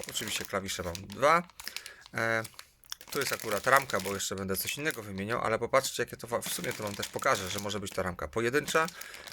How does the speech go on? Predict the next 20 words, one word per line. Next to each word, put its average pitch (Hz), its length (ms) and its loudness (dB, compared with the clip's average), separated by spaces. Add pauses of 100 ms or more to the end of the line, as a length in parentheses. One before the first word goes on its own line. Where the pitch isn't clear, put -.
może 104 200 -2
być 87 160 -6
potrójna, 170 560 4 (800)
maskownica 107 800 0
do 87 260 -2 (160)
gniazdka 104 600 -2 (680)
i - 80 -2
popatrzcie, - 600 2 (640)
wykręcamy 101 680 0
jeden 147 300 4
wkręt, 127 500 2 (500)
podważamy 110 520 2
sobie 95 240 -2
tą 92 160 -2
ramkę, 92 480 -4 (300)
tu 147 100 -2
wkładamy, 107 480 2 (200)
wiecie, 95 280 -2 (440)
e, 101 180 0
wkrętak - 640 4